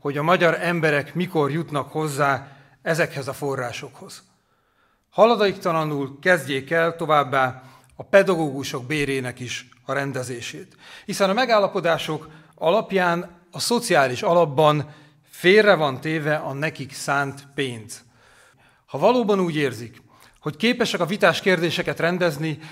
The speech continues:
akkor nincs semmi kockázatuk, hiszen amint ez megtörténik,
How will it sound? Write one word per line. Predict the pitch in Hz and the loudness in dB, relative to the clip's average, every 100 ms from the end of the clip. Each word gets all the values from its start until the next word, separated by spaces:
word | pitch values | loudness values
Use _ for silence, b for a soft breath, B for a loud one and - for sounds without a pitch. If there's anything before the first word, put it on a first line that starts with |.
| B | B
akkor | - 156 175 165 | -4 -2 0 2
nincs | 208 240 - | 2 2 2
semmi | 185 170 | -2 -2
kockázatuk, | 160 165 - 160 139 143 143 131 B B | -2 -4 0 0 0 -2 -6 -10 B B
hiszen | _ 160 165 156 | _ -2 0 2
amint | 220 226 196 151 | 2 2 2 -2
ez | 143 | -2
megtörténik, | 180 180 175 160 156 147 139 | -4 -2 -4 -2 -2 0 -4